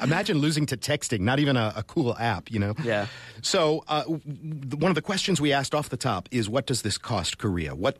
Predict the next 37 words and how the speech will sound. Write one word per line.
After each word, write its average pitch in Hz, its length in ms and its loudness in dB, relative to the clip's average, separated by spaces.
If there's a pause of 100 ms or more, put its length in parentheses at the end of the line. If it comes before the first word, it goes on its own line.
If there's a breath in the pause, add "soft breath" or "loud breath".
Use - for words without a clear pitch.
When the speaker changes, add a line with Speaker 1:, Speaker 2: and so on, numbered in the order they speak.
(160)
Speaker 1:
in 117 260 4
nuts 160 220 0
and 117 120 2
bolts, 107 360 -2
what 110 340 0
is 113 80 0
Korea 113 300 0
losing 101 420 2
out 95 180 0
because 95 240 -6
of 87 60 -6
this 80 140 -4
stuff? - 280 -8 (380 loud breath)
Speaker 2:
Productivity. 131 580 -2 (160)
Kore-, 160 200 2
Korea 160 340 0
has 135 140 -2
one 123 100 2
of 120 60 2
the 113 80 2
lowest 110 320 0
productivities 104 600 -4
of, 92 200 -4 (240)
you 101 100 -8
know, 95 240 -6 (540)
all 104 200 0
of 98 120 -2 (180)
the, 92 180 -6
of 110 120 -2
the 101 80 0
developed 101 540 0
nations 98 460 0
out 95 100 0
in 90 80 0
the 98 60 0
world. 95 300 0 (640 loud breath)
Um, 101 400 2